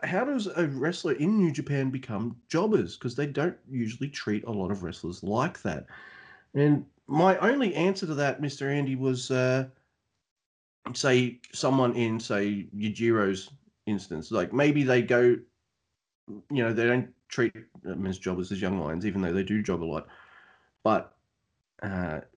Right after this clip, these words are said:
maybe it's when they go on excursion and they come back and then they haven't kind of got any be-, any better, or they just coast a lot or something like that, because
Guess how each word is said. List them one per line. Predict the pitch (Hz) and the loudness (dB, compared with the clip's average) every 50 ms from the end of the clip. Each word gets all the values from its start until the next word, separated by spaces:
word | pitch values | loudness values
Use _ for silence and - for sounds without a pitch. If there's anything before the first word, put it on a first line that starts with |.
| _ | _
maybe | - 113 127 147 143 131 | -2 0 2 4 4 4
it's | 117 123 - | 4 4 2
when | 131 123 120 120 | 2 4 4 4
they | 113 110 104 101 101 | 4 4 2 2 0
go | 92 - 135 135 139 | 0 2 2 4 4
on | 131 | 4
excursion | 120 101 92 - - 123 117 117 104 107 113 | 4 2 -2 -2 2 4 4 4 4 2 0
and | 110 107 107 98 | 0 0 0 0
they | 98 | -2
come | 95 - 113 107 104 | -2 -2 -2 0 0
back | 107 107 131 135 - - - - | 2 2 0 0 -2 -8 -10 -6
and | 127 113 110 | -6 -4 -2
then | 107 104 101 98 98 95 95 - _ _ _ _ _ _ _ _ _ _ _ _ _ _ _ _ _ _ _ _ _ _ _ _ _ _ _ - | -2 -2 -2 -2 -4 -6 -8 -12 _ _ _ _ _ _ _ _ _ _ _ _ _ _ _ _ _ _ _ _ _ _ _ _ _ _ _ -14
they | 135 113 113 113 110 | -8 -6 -4 -4 -4
haven't | 104 113 120 120 117 104 - - _ _ _ _ _ _ - | -4 -4 -2 -2 -2 -4 -4 -8 _ _ _ _ _ _ -12
kind | - - 107 104 | -6 -2 -2 -2
of | 95 - | 0 0
got | - 120 | 0 0
any | 107 120 104 | 0 0 -4
be-, | 92 - - 123 | -2 0 0 2
any | - 127 110 101 | 2 2 2 0
better, | - - 117 131 151 156 156 156 | 2 2 4 6 6 6 6 6
or | 151 131 104 92 87 | 6 6 4 4 2
they | 82 85 | 0 0
just | 82 92 98 - - | -2 -2 -4 -6 -6
coast | - - 117 123 - - - - | -2 0 2 2 2 2 0 -2
a | 147 | -2
lot | 143 143 147 147 147 139 139 131 - - | 2 4 4 6 6 6 4 4 0 0
or | - 101 92 76 76 85 - | 0 2 2 2 2 0 -2
something | - - 135 135 131 139 156 156 | -2 0 2 2 2 2 2 4
like | - 131 127 127 127 - | 6 6 6 4 4 2
that, | 131 135 120 127 - - - - - - - - - - _ - | 2 2 2 0 -2 -8 -18 -20 -20 -20 -20 -20 -20 -20 _ -4
because | 135 127 127 - 151 147 143 131 - - - - - - | -4 0 2 2 4 4 2 0 -2 -6 -12 -14 -16 -20